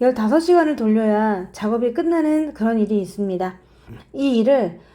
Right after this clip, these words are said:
아홉 시간 만에 끝내고 싶거든요. "그럼 몇 대의 기계가 필요합니까?" 라고 했어요. 시간이 훨씬 짧아졌죠? 기계가 더 많이 필요합니다.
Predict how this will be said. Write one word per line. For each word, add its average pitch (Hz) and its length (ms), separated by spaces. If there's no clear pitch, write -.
아홉 226 260
시간 320 260
만에 285 380
끝내고 311 320
싶거든요. 240 720
"그럼 254 140
몇 208 200
대의 339 240
기계가 254 380
필요합니까?" 262 640
라고 190 220
했어요. 214 640
시간이 339 380
훨씬 320 640
짧아졌죠? 330 760
기계가 277 380
더 214 440
많이 208 400
필요합니다. 220 720